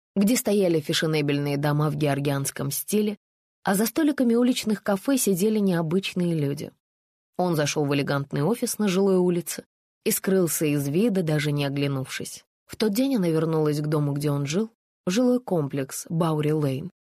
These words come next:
представлял собой довольно мрачное, большое шестиэтажное многоквартирное здание ю-образной формы с овальным травяным газоном в центре подковы. Бетонное сооружение в стиле брутализма,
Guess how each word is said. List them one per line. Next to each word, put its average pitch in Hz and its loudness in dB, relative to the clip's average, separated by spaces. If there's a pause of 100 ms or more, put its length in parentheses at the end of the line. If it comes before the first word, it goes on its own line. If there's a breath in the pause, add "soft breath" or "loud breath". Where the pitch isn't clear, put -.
представлял 214 0
собой 202 0
довольно 185 2
мрачное, 202 -2 (260)
большое 165 0
шестиэтажное 165 0
многоквартирное 143 -2
здание 175 -2 (440)
ю-образной 160 2
формы - -2 (400)
с - -2
овальным 185 2
травяным 151 2
газоном 165 2
в - -16
центре 151 -2
подковы. 139 -4 (500)
Бетонное 220 2
сооружение 165 2
в 196 -4
стиле 156 0
брутализма, 147 0